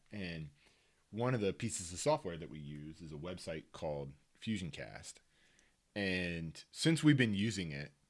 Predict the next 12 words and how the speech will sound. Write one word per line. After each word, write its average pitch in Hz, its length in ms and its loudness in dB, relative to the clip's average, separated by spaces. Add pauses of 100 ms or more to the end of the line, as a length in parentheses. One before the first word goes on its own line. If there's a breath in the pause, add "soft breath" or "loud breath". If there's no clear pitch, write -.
(400)
like, 98 160 -2
the - 80 0
number 135 420 4
of 107 160 2
little 127 240 6
niceties, 120 600 4
I 113 100 10
don't 127 140 8
know 123 120 10
if 120 120 4
you've 117 160 6
noticed, 123 480 6